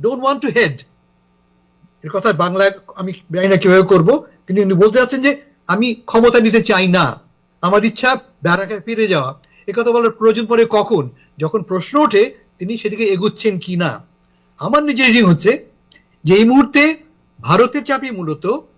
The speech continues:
বাংলাদেশে এই সরকার বদল করে একটি অধিক ভারতপন্থী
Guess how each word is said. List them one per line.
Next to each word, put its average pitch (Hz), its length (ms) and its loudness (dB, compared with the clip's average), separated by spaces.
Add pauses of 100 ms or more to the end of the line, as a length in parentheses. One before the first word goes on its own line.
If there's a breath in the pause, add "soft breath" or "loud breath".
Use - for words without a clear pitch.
(340)
বাংলাদেশে 160 560 2
এই 226 320 0
সরকার 226 400 0
বদল 170 340 0
করে 262 340 0 (1200)
একটি 165 260 -18 (160)
অধিক 208 380 -2 (320)
ভারতপন্থী 233 960 -4